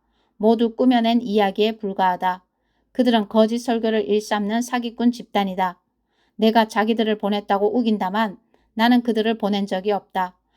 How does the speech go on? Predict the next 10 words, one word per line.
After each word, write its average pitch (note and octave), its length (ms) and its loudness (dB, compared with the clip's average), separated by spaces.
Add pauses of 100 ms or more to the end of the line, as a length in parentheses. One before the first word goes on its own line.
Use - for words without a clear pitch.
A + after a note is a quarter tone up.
(160)
전혀 A#3+ 340 4
근거 A3 400 0
없는 G#3 240 -2
소리다. F#3 520 -4 (400)
하나님의 G3+ 500 -2
포고다. G3 540 0 (460)
이에 B3 240 4
대한 G#3+ 260 0
하나님의 A3 400 -2
말씀이다. F#3+ 720 -4